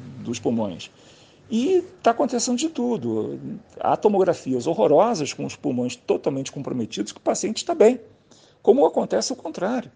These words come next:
Há tomografias mais leves que o paciente mal consegue respirar. Pra você ter uma ideia, uma analogia que eu posso fazer,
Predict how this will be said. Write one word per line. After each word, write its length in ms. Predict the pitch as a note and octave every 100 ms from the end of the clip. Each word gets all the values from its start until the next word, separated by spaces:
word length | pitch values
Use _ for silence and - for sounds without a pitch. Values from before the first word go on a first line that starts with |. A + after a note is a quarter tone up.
| _ _ _ _ _ _ -
Há 280 | D3+ G3+ A#3+
tomografias 680 | - G3 E3+ D3 C#3 B2 A2+
mais 360 | C3+ C#4+ -
leves 560 | A#2 D3 B3+ E3 G#2 -
que 100 | -
o 40 |
paciente 440 | - A#3+ - G#3 A3+
mal 280 | G3+ F#3 -
consegue 360 | C4+ C#4+ A3+
respirar. 400 | A3+ - C4 B3+
Pra 100 | -
você 200 | B2 -
ter 100 | -
uma 140 | F#3 C3
ideia, 180 | C#3+
uma 80 | F3
analogia 420 | C#3+ B2 G#2+ A#2
que 80 | C3
eu 60 | -
posso 240 | A2 -
fazer, 420 | G#2+ G#2 C#3 C4+